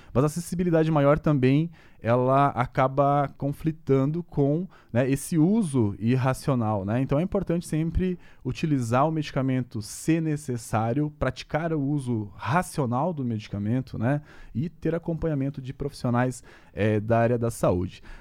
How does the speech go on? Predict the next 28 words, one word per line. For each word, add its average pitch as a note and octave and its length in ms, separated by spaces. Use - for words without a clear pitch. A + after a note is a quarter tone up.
Outro E3 240
ponto D#3 320
importante, C3+ 680
né, B2+ 160
s-, - 340
é G#2 240
evitar, C3 480
né, F#2+ 220
essas A2 220
canetas A2+ 480
emagrecedoras A2 800
que C#3 120
são C3 400
provenientes C#3+ 680
de A#2 220
outras C#3 400
fontes, B2 540
né, C3+ 240
de A#2+ 140
países A2 380
vizinhos A2 520
aqui. G#2 220
Estamos A#2+ 360
em A#2 40
uma A2+ 180
região A2+ 400
de G#2+ 100
fronteira, B2 680